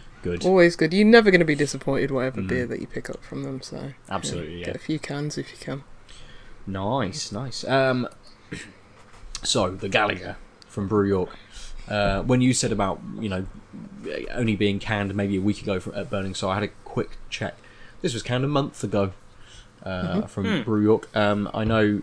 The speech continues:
Speaker 1: uh, the bottle shop carried this, and they also carried a beer which was, I think, called Sim Sit E, um, which was a, I think, a Simcoe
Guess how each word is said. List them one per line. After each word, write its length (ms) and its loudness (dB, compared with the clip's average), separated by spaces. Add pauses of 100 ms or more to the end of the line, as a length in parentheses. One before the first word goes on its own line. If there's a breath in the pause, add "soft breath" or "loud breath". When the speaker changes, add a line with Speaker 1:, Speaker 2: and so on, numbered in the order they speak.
(100)
Speaker 1:
uh, 180 -6
the 120 -6
bottle 180 2
shop 240 -4
carried 320 -2
this, 240 0
and 120 -6
they 40 0
also 240 -2
carried 300 0
a 20 -6
beer 380 2
which 260 -2
was, 160 -2
I 60 -6
think, 220 -6
called 180 -4
Sim 480 2
Sit 420 0 (140)
E, 360 0 (760 loud breath)
um, 520 -4
which 240 -4
was 140 -2
a, 300 0
I 60 -6
think, 160 -4
a 60 -4
Simcoe 920 0